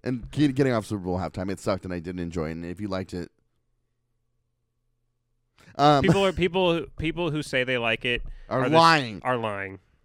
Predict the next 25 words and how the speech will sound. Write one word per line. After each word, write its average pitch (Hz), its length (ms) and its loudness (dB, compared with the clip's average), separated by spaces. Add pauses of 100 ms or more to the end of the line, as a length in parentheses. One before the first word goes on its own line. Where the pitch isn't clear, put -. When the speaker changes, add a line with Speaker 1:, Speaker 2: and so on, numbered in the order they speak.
Speaker 1:
You're 156 180 2
lying. 156 760 4
Speaker 2:
Yes. - 380 -8 (320)
They're 127 120 -2
absolutely 113 540 -4
lying. 92 360 -14 (340)
<sighs> - 60 -18 (480)
Because 135 240 -4
they 139 100 -2
wanna, 123 320 -2
they, 117 220 -2 (960)
it's - 400 -6 (1080)
social 135 260 -6
justice 104 360 -10
warriors. 101 540 -12 (420)
Speaker 1:
Why? 294 580 2
Speaker 2:
They 208 120 4
wanna 214 240 4
feel 160 240 0
like 135 200 0 (120)
they, 160 220 -4 (460)
if 165 160 -4
you 202 140 -4
say 196 300 0
it, 190 180 -2